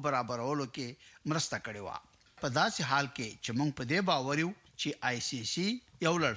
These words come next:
فوق العاده اصلاحاتو ته اړتیا لري، خو په دې خبره خوښ یو چې اونګوین بالاخره د عدالت منګولو ته وسپارل شو.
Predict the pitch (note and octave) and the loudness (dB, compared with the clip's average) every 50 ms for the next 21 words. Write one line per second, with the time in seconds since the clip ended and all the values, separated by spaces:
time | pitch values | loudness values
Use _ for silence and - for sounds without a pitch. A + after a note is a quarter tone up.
0 | - D#3 C3+ A#2+ - C3+ C3 A#2+ B2+ B2 D3+ D#3+ E3+ - - D3+ - - C#3+ C3+ | -2 -4 -4 -4 -2 0 0 0 2 2 2 2 2 0 -2 -4 -4 -2 0 -2
1 | A#2+ - - G#3 G3+ - - C3 - B2 G#2 - - - A2+ A#2+ A#2 F#2+ - D3 | 0 2 2 0 0 0 -4 -6 -6 -6 -6 -6 -4 -2 -2 -2 -2 -2 -2 2
2 | D3 E3 F3+ F3+ F3+ F3 G3+ A3 A#3+ - _ _ - - D#3+ C3+ C#3+ C#3+ F3+ A#3 | 2 4 4 4 4 2 0 -2 -4 -8 _ _ -8 -6 -4 -2 0 0 2 2
3 | A3 - E3 D3 C#3+ C3+ A#2+ G#2 - - - - - D#3 E3+ - - F3 E3+ F3 | 2 2 0 0 0 0 0 -2 -4 -6 -10 -6 -4 -2 -2 0 0 -2 -2 -2
4 | F#3+ - - - - _ - - - - - C#3 C3 B2+ A#2 A#2 C#3+ E3 F3+ F#3 | -6 -10 -16 -20 -20 _ -8 -6 -4 -2 0 2 2 0 2 2 2 4 4 4
5 | F#3+ G3 - - _ _ - D3+ D3 G3 G3+ F#3 D3 C3 - D3+ B2 A2+ - - | 2 -2 -4 -10 _ _ -2 2 4 4 6 4 4 2 0 -4 -6 -6 -8 -10
6 | - - C3 C3 C3 B2+ B2+ A2+ B2+ C3 C#3 D3 C#3 - C3 B2+ B2+ B2 C3 B2+ | -12 -8 -4 0 0 0 2 0 0 0 0 0 0 0 0 0 0 0 0 -2
7 | A#2+ A#2 - - A2+ B2 - - C#3+ B2+ - - A#2+ A#2 A2 G#2 G2+ - - A#2+ | -4 -2 -2 -2 -2 -2 -2 -2 -4 -4 -2 -2 -4 -4 -4 -6 -4 -4 -4 -4